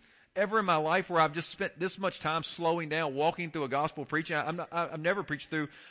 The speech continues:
a gospel before. This is the first time. And man, it's the pace of just sadness and darkness over these final days of Jesus' life. It's been, like, weighing on my soul.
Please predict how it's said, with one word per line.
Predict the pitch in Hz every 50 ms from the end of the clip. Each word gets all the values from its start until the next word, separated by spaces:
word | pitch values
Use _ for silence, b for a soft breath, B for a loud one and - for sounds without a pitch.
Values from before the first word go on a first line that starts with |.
| B
a | 131
gospel | 131 120 160 175 185 - - 190
before. | 175 165 - - 180 180
This | 175 170 - 151
is |
the | 139
first | - - 175 175 160 - -
time. | 156 165 180 185 185 190 190 175 - b b b b b b b b b b b b b b b _ _ _ _ _ -
And | - 175 180 175 165 170 _ _ _ -
man, | 196 233 233 226
it's | 240 - - - -
the | 226 190 - _
pace | - - - - - 233 269 254 190 - - - - - - -
of | - 180 175 143 131
just | - - 208 226 240 220 - - - - -
sadness | - - 135 180 220 254 247 196 180 156 131 117 - - 143
and | 135 127 107 -
darkness | - - 143 220 262 269 247 - 151 139 123 - - - - - b b b b b b b b
over | 175 196 190
these | 196 196 185 -
final | - - 175 180 214 220 208
days | 175 180 190 185 170
of | 131
Jesus' | 135 185 175 - 151 127 117
life. | 123 160 214 196 151 -
It's | 202 220 -
been, | - _ - 175 202 196
like, | 180 170 151 127 139
weighing | 139 160 208 240 262
on | 240 190
my | 143 113 104
soul. | - - - - 120 156 202 220 143 -